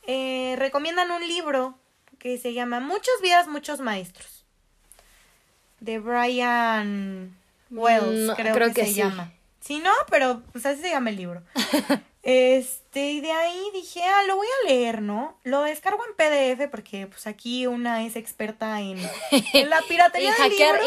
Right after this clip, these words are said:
Speaker 2: en hackear el sistema.
Speaker 1: <laughs> Entonces, ustedes disculparán, eh, estaba gratis en internet, yo no tengo la culpa.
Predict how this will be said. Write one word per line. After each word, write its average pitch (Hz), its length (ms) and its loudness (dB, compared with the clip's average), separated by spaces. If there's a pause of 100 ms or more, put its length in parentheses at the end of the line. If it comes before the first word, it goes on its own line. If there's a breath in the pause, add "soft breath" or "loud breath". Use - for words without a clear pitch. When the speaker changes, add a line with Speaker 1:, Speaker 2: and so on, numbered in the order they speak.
Speaker 2:
en 269 60 0
hackear 320 240 6
el 302 140 6
sistema. 254 500 0 (120)
Speaker 1:
<laughs> - 120 -16
Entonces, 330 520 0
ustedes 311 260 -4
disculparán, 247 640 -2 (340)
eh, 233 380 -6
estaba 359 260 4
gratis 392 320 -2
en 214 380 -4
internet, 233 480 -6 (160)
yo 262 120 -2
no 285 120 2
tengo 254 200 2
la 196 120 0
culpa. 226 480 2